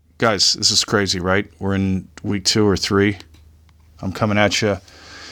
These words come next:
late March, uh, episode two of the Keen on Things podcast, uh, going by Tiger Keen, 'cause that's what's big right now. By the time this is released and you hear this,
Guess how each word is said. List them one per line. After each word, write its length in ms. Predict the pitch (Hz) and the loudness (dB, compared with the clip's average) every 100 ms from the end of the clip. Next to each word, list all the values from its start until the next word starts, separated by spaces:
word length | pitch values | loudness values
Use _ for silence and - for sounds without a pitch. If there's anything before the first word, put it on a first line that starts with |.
| - - - - - - - | -20 -20 -20 -20 -20 -20 0
late 220 | 120 123 | 2 4
March, 480 | 123 120 - - - - - - | 6 6 4 2 -2 -18 -20 -4
uh, 240 | 110 104 104 | 2 4 4
episode 360 | 107 - 104 | 2 4 4
two 440 | - 127 120 117 - _ _ _ | 2 0 2 0 -6 _ _ _
of 300 | 107 104 95 | -4 -2 -2
the 160 | 101 92 | -4 -2
Keen 240 | - 113 | 2 4
on 100 | 104 | 4
Things 240 | 107 101 | 2 0
podcast, 880 | - 110 107 - 107 98 - - - - _ _ _ | 2 2 2 2 2 4 4 0 -6 -14 _ _ _
uh, 220 | 101 101 | -4 -2
going 240 | 95 117 117 | 2 2 4
by 100 | 113 | 4
Tiger 320 | - 113 107 | 4 2 2
Keen, 360 | - 101 85 - _ _ _ _ _ - - | -2 -4 -6 -12 _ _ _ _ _ -20 -4
'cause 180 | 98 | 2
that's 220 | 104 98 - | 4 2 0
what's 120 | - | 0
big 220 | 101 80 | 0 0
right 160 | 76 78 | -2 -4
now. 120 | 82 | -2
By 100 | 101 | -2
the 80 | 101 | 2
time 200 | 113 104 | 2 4
this 140 | 95 | 2
is 80 | 95 | 2
released 400 | 95 90 85 - | 0 0 0 -2
and 80 | 87 | -2
you 20 | |
hear 160 | 90 87 | -4 -2
this, 240 | 82 | -2